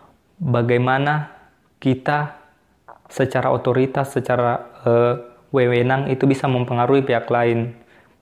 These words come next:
Sementara status itu bicara mengenai bagaimana kita dihargai atau dihormati. Jadi, sebagian besar orang itu menerapkan kekuatan sebelum meng-, mencapai status, menggapai status. Efeknya,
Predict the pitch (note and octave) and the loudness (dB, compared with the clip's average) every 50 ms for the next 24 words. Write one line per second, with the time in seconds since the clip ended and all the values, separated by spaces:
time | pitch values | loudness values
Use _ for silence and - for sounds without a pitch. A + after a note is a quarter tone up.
0 | _ _ _ - - - - - - - - - A#2+ A#2+ B2 C3+ B2+ C#3 C3+ - | _ _ _ -20 -20 -20 -20 -20 -20 -12 -6 -4 -2 0 0 0 0 -2 -2 -2
1 | - C3 C3 C3 D#3 C#3 - C3+ C3+ B2+ C3 - D#3+ D3 C3+ B2+ - B2 A#2+ B2+ | -2 -2 -2 0 -2 -4 -2 -2 -2 -2 0 -2 -2 0 -2 -2 -2 -2 -2 0
2 | C3+ C#3+ C#3+ C3+ B2+ A#2+ A#2+ B2 B2+ B2+ C#3 C#3+ C#3+ C#3+ B2 - - - _ _ | 0 0 0 0 0 0 0 0 0 0 0 0 -2 -2 -6 -8 -16 -20 _ _
3 | _ _ - - - _ _ _ _ _ _ - C3+ B2+ A2+ B2 B2+ C3+ C#3+ D#3 | _ _ -20 -20 -20 _ _ _ _ _ _ -2 0 0 0 0 0 0 0 0
4 | D3 D3 C#3 - C3+ C3 B2+ B2+ B2 A#2 B2 B2+ C3 C3 B2+ A#2+ A#2+ A#2 - B2 | 0 -2 0 2 2 2 2 2 2 2 2 2 2 2 2 0 0 0 0 0
5 | A#2+ A#2+ A#2 A#2 B2 A#2+ B2 A#2+ B2 - A2+ A2 A2 - - _ _ _ _ - | 2 2 2 0 0 0 -2 -2 -2 -2 -4 -4 -6 -8 -18 _ _ _ _ -20
6 | - _ _ - - A#2+ B2 C3+ D3 D3+ D3+ - F3 - - C3 B2 B2 C#3 D3+ | -20 _ _ -4 0 2 2 4 4 2 0 -2 -6 -4 0 0 2 2 2 2
7 | D#3 D3 C#3+ D3+ C#3+ D3 C#3+ B2+ A#2+ A#2+ A#2 A#2 B2+ - - C3 C3 - D3+ C#3 | 2 2 2 2 0 2 0 0 0 0 0 -2 -2 -2 -2 -2 0 0 0 0
8 | C3 B2+ B2+ C3+ C3+ - - - D3 D3 D3+ C#3+ - - C#3 - - - B2 A#2+ | 0 0 0 0 -2 -4 -4 -4 -4 -4 -4 -6 -6 -8 -10 -6 -4 -2 -2 0
9 | A#2 A#2 - B2+ C3 C#3+ D3 D#3 - - _ _ _ _ _ _ - - - C3+ | -2 -2 -2 -4 -4 -4 -4 -10 -14 -18 _ _ _ _ _ _ -14 -6 -4 -2
10 | B2+ B2 B2+ C3 C#3+ D#3 D#3 D#3+ D#3+ E3 - - - _ - D3 C3+ C3+ C3 B2+ | 2 2 4 4 4 4 2 2 0 -2 -6 -10 -20 _ -8 -4 -2 0 0 0
11 | C3 - C#3+ C3 C3 C3 - C#3 C#3 - D#3 C3+ - - D3 D3 C#3+ - - B2+ | -2 0 0 0 0 0 0 -2 -2 0 -2 -4 -4 -2 -4 -4 -2 -2 -4 -4
12 | B2+ - C3 B2 B2 B2 B2+ - C#3 - - - C3 C3 C3 - C3 B2 A#2+ - | -4 -4 -6 -4 -2 -2 -2 -2 -4 -4 -2 0 0 0 0 -2 -4 -4 -4 -4
13 | - - - _ _ _ - - C3+ B2 - - D3+ D3 - C3+ B2 B2+ D3 C#3+ | -12 -20 -20 _ _ _ -10 -4 -4 -2 0 0 -2 -2 0 -2 0 0 -2 -4
14 | - | -8